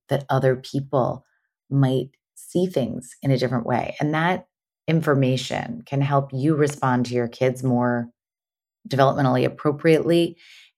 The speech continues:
And also, this is just a skill that we want to build so that people have a better capacity to understand the inner workings of others.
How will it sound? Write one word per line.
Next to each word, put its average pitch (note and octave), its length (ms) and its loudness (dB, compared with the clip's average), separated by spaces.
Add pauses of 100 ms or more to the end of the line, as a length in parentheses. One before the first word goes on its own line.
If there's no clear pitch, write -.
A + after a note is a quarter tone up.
And F3 180 2
also, E3 380 2
this D#3+ 180 -2
is - 160 -6
just - 160 -2
a D3 80 0
skill D#3 440 -2
that D3 140 0
we C#3 120 0
want B2+ 340 -4
to B2 100 -4
build C3+ 560 2
so B2 180 -4
that - 300 -4
people C3+ 640 0 (840)
have C3+ 420 -2 (320)
a A#2+ 60 -6
better C3+ 280 -2
capacity C3 680 -6
to B2+ 140 -8
understand A#2+ 1000 -4 (280)
the C#3 280 2
inner D#3+ 240 0
workings C#3+ 540 -2
of - 80 -8
others. - 460 -2